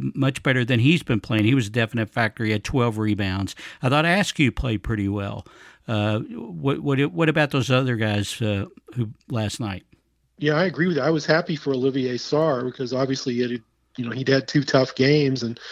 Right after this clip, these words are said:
Speaker 2: you know, I thought he was active, and, you know, he, he got a lot of shots up, and, you know, he has to be, be moving toward an N C, all-time N C double A record for shots that are dead center in the rim and then spin out.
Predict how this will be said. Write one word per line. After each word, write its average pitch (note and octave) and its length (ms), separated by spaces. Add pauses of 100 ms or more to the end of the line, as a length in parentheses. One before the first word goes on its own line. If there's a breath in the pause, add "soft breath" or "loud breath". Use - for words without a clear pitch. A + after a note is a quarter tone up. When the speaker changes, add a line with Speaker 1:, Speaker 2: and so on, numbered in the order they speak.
(220 loud breath)
Speaker 2:
you A2+ 80
know, A2+ 40
I A#2+ 40
thought C3 240
he C3+ 80
was B2+ 180
active, C#3+ 580
and, B2 160
you C3 60
know, B2 60
he, A#2+ 200
he C3+ 120
got C3 240
a - 20
lot C3+ 220
of C3 60
shots C#3+ 420
up, C3+ 280
and, B2 140 (300 loud breath)
you C#3+ 80
know, B2 40
he G#3+ 120
has G#3 320
to D3+ 80
be, C#3+ 240 (120)
be B2+ 200 (100)
moving C#3+ 420
toward C#3+ 280
an C3 120
N C#3+ 140
C, D3 220
all-time D3+ 420
N C#3+ 100
C C#3+ 140
double C3+ 240
A A#2+ 80
record C3 440 (260 loud breath)
for C3+ 100
shots D#3 520
that C3+ 120
are B2 80
dead D3+ 340
center E3 460
in C3 140
the B2+ 80
rim D3 340
and B2 140
then C#3+ 140
spin D3 380
out. C3+ 480